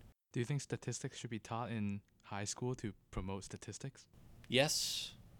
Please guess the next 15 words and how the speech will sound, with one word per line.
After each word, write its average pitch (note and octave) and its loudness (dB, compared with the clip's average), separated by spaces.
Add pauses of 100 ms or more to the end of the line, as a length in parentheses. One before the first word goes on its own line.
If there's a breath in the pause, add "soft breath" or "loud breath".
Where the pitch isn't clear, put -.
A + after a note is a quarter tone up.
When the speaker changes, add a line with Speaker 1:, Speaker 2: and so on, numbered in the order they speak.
(120)
Speaker 2:
and G#2 4
yes G#2+ 10
for - 0
another F2+ 0
reason. C#2+ -4 (880 loud breath)
Statistics F3 12
should D#3 6
be A#2+ 6
taught A#2+ 8
in G#2 4
high G2 4
school G2 4
because F#2 2
it - 2
is, F2 -2